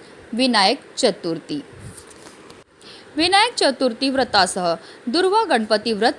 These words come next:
केले जाते. दुर्वा गणपती व्रत दोन, तीन अथवा पाच वर्ष केली जातात. श्रावणात शुद्ध चतुर्थीला व्रतारंभ करून पुढील सहा महिने प्रत्येक शुद्ध चतुर्थीला अशीच पूजा करून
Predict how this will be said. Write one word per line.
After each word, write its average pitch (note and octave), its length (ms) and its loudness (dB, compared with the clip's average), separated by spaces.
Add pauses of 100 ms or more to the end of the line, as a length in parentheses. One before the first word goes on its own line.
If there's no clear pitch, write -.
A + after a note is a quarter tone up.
(100)
केले F#3 300 0
जाते. E3 360 -2
दुर्वा C#4+ 340 0
गणपती G#3 480 -2
व्रत F3+ 240 -2 (460)
दोन, G3+ 460 4
तीन A#3 380 -2
अथवा B3+ 340 0
पाच A#3 360 0
वर्ष F3+ 300 -2
केली A3+ 440 -4
जातात. D#3 400 -4
श्रावणात C4+ 500 0 (460)
शुद्ध G3 320 0
चतुर्थीला G3 640 -2
व्रतारंभ G#3 580 2
करून F#3+ 440 -2
पुढील F4 340 -2
सहा A#3+ 360 -2
महिने F3+ 340 -4
प्रत्येक A#3 480 -2
शुद्ध G3 360 -2 (340)
चतुर्थीला G3+ 680 0
अशीच - 300 0
पूजा G#3 320 0
करून F3+ 360 -4